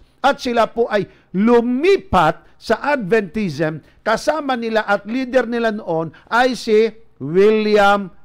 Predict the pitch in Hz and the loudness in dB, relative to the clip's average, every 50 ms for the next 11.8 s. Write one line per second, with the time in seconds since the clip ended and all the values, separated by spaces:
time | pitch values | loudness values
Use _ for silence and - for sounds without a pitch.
0 | - - - 113 127 143 151 151 151 147 151 185 233 247 233 185 131 98 - - | -20 -18 -14 -10 -6 -2 -2 0 2 2 4 4 4 4 4 2 0 -6 -10 -14
1 | - - - - _ _ _ - 156 165 156 - - 240 247 262 254 240 208 190 | -18 -20 -20 -20 _ _ _ -8 -8 -8 -8 -6 -2 0 0 0 0 -2 -4 -2
2 | 185 185 185 190 175 _ _ _ _ _ _ _ _ - 147 143 139 131 - 208 | -2 -2 -2 -4 -6 _ _ _ _ _ _ _ _ -8 -6 -6 -6 -2 0 2
3 | 254 269 262 190 135 - - - - - - - - 170 160 - 185 185 190 185 | 2 2 2 0 -2 -6 -12 -14 -14 -16 -18 -14 -12 -12 -6 -4 -4 -4 -4 -4
4 | 196 202 208 220 214 220 220 226 226 226 233 233 - 190 180 175 - - 175 160 | -6 -6 -6 -4 -4 -2 -2 0 2 0 0 -2 -2 -6 -6 -6 -4 -8 -10 -10
5 | - _ - 208 214 208 185 185 170 170 180 - _ _ _ _ _ _ _ _ | -10 _ -2 -2 0 0 0 -2 -4 -4 -4 -8 _ _ _ _ _ _ _ _
6 | _ _ _ - 165 180 175 170 160 135 131 226 226 220 214 - - 233 262 220 | _ _ _ -10 -4 -4 -2 -2 -4 0 2 2 2 2 -2 -6 -2 0 0 0
7 | - - - - - - _ _ _ _ _ - 254 330 370 359 - - - - | 0 -2 -12 -18 -20 -20 _ _ _ _ _ -2 0 0 0 0 -2 -20 -20 -20
8 | - - - 226 214 - - 202 202 196 196 196 226 - 294 269 - - 254 247 | -20 -14 -4 -4 -4 -2 -2 -2 0 0 0 -2 -2 -4 -6 -6 0 4 4 4
9 | 240 208 - - - - - - 160 175 - - - 247 285 302 311 320 302 - | 4 2 -2 -10 -20 -18 -6 -4 -4 -4 -4 -4 0 0 0 0 0 -2 -2 -2
10 | - 262 262 220 247 247 190 226 226 254 - - 254 294 339 294 - 359 349 311 | -2 -6 -6 -6 -6 -8 -4 -4 -4 -4 -4 -6 -4 -4 -4 -4 -4 -8 -8 -8
11 | 233 - 302 277 254 - 240 170 185 196 180 170 170 175 170 143 | -6 -2 -2 -2 -2 -2 -6 -2 2 4 4 4 4 4 0 -4